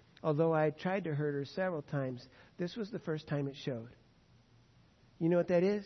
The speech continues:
That's full of grace and truth. Ellen is on a true north compass heading, and she's not going to get knocked off. Jeannie would like to knock her off and has tried to knock her off.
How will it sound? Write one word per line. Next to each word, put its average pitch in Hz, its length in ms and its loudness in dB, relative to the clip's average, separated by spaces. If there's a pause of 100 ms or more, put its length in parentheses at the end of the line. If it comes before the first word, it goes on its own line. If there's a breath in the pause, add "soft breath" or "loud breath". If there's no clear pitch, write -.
That's 151 200 -4 (100)
full 170 180 0
of 160 140 -4
grace 156 300 0
and 151 120 -6
truth. 95 300 -12 (760 soft breath)
Ellen 220 300 4
is 185 160 4
on 185 140 6
a 160 60 2
true 202 240 0
north 190 320 0
compass 151 340 -6
heading, 143 340 0
and 156 140 0
she's 151 220 -10
not 185 200 0
going 185 180 0
to 175 60 0
get 180 160 0
knocked 165 320 -4
off. 165 280 -2 (880 soft breath)
Jeannie 190 280 4
would 185 100 4
like 240 200 2
to 170 80 -2
knock 127 280 -2
her 123 180 -2
off 131 240 -4
and 139 120 0
has 147 180 -2
tried 214 260 2
to 156 80 0
knock 123 280 -2
her 131 120 -4
off. 123 240 -6